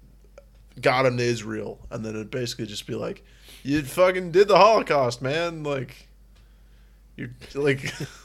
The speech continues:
<laughs> we have to have a trial, but, like, we kinda know where this is going,"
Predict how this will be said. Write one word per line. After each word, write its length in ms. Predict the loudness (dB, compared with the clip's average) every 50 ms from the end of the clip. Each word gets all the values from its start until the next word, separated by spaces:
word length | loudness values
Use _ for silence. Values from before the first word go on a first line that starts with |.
| -20 -20
<laughs> 480 | -20 -20 -20 -20 -20 -20 -16 -16 -12 -6
we 80 | -2 2
have 160 | 2 4 6 8
to 60 | 8
have 120 | 8 8
a 60 | 6
trial, 480 | 2 0 2 4 6 6 6 4 2 2
but, 140 | 0 0 0
like, 220 | 2 0 0 0
we 100 | -4 -6
kinda 240 | -4 -2 -2 -2 0
know 260 | 0 2 4 4 4 4
where 220 | 4 2 0 0
this 180 | -2 -4 -6 -10
is 140 | -12 -8
going," 340 | -4 -4 -2 -2 -4 -8 -14